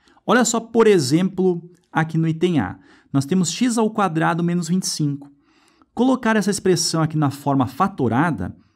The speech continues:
implica em pensar o seguinte, ó, eu vou extrair a raiz quadrada aqui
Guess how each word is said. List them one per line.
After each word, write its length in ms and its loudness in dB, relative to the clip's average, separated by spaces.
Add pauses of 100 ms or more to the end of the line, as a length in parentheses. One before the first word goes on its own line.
(140)
implica 460 0
em 40 -2
pensar 360 0
o 40 -4
seguinte, 540 -2
ó, 80 -2
eu 80 -6
vou 120 0
extrair 540 -2 (380)
a 80 2
raiz 340 -2
quadrada 540 -4
aqui 480 -2